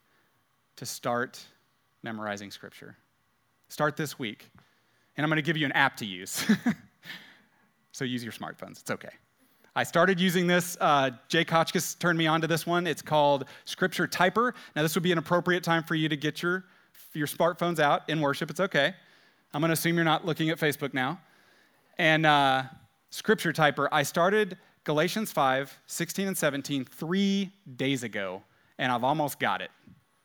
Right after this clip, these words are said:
I'm, I'm really excited about how quickly this thing helps you learn to memorize Scripture. So if we could go to the next slide.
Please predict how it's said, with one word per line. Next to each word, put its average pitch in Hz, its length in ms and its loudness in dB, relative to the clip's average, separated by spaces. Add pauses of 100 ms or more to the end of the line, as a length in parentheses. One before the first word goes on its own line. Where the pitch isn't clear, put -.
(120)
I'm, 117 240 -4
I'm 120 180 -4
really 147 280 0
excited 127 360 0
about 117 300 -2
how 127 280 -2
quickly 143 580 -4
this 131 260 -6
thing 117 480 -6
helps - 380 -6
you 104 240 -12 (720)
learn 123 520 -4 (460)
to 135 100 -6
memorize 117 400 -2
Scripture. 127 340 -8
So 143 140 -6
if 135 60 -8
we 160 80 -4
could 147 80 -8
go 180 100 4
to 160 80 -2
the 139 60 -2
next 143 220 2
slide. 113 340 -4